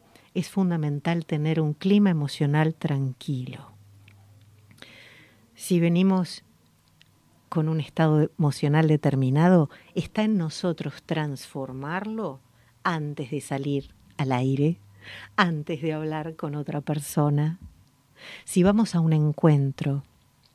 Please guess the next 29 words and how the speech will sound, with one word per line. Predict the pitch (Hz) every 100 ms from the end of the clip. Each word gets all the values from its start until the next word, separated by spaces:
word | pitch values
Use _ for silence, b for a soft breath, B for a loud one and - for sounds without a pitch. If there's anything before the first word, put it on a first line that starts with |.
| _ B B B B -
acordate, | 156 165 147 175 175 - 170 165 _ -
como | - 143 143
lo | 139
comenté | - 139 139 135 170
en |
otras | 160 151 139 156
oportunidades, | 143 147 147 147 156 170 156 143 - B B B _
cuando | - 156 160
nos | 156 -
encontramos | 170 170 175 214 240 240
con | - 165
otra | 160 160
persona, | 151 139 139 - 131 123 127 170 -
hay | 180 180
un | 175
clima | 170 202 240 240 226
que | 170
se | - 147
genera | - 147 151 151 175
por | - 151
el | 143
encuentro | 143 143 - 247 226 160 143
de | 139
esas | 127 131 -
dos | 131
personas. | - 135 120 - 135 - - - - B B B
Hay | 156 160
una | 165 147
magia, | 160 208 - - 143 123